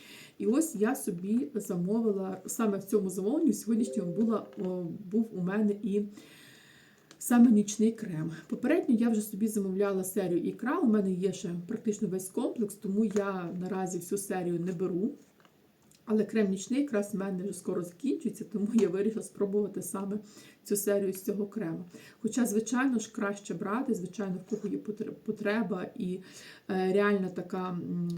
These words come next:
потреба в серії для, е, проти пігментації, то краще брати комплексно всю серію. Ну, або принаймні там скомбінувати, я вам пораджу, е, які продукти, аби максимально хоча б,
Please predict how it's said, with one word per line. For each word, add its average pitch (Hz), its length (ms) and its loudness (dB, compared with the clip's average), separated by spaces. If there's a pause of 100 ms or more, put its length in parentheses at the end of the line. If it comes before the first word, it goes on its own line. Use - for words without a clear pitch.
(100)
потреба 196 440 -2
в 175 400 -2 (540)
серії 185 680 0
для, 180 400 -2 (720)
е, 196 160 -4 (160)
проти 208 260 6
пігментації, 208 760 -4
то 202 80 -6
краще 208 420 -2
брати 208 340 -2 (120)
комплексно 214 520 0
всю 202 280 -4
серію. 160 520 -2 (340)
Ну, 220 100 6
або 208 280 2
принаймні 202 480 -2
там 180 200 -6
скомбінувати, 175 720 -4
я 185 100 -2
вам 170 120 -4
пораджу, 196 440 -4 (520)
е, 180 300 -4
які 180 400 -2
продукти, 196 640 -4
аби 196 200 -2
максимально 190 720 -2
хоча 202 260 -6
б, 175 280 -4